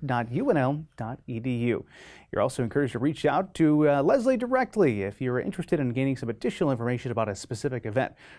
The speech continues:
Her phone number is listed here at the bottom of your screen now.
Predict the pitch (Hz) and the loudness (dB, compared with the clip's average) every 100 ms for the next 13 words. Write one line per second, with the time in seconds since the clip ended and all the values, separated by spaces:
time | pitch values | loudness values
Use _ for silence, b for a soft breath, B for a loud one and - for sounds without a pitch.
0 | B 170 - 175 170 180 202 139 160 - | B -6 -2 0 0 2 2 2 -2 -4
1 | 135 165 127 104 135 190 202 - 117 113 | -4 -4 -4 -2 -2 0 -4 -6 -8 -8
2 | 117 123 - 107 104 120 78 52 50 | -8 -10 -10 -8 -8 -8 -8 -10 -14